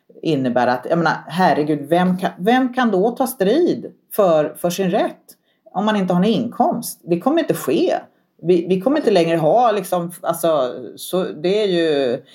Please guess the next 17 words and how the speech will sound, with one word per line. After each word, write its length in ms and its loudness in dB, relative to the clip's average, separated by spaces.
så 140 0
sammantaget 800 2
så 80 2
blir 240 0
det 60 2
här, 240 0
får 140 0
det 60 2
här 80 2
förödande 800 2
konsekvenser 640 -6
för 100 -10
anställningstryggheten. 1200 -6
Eh, 120 0
och 340 2
för, 540 0
för, 300 -2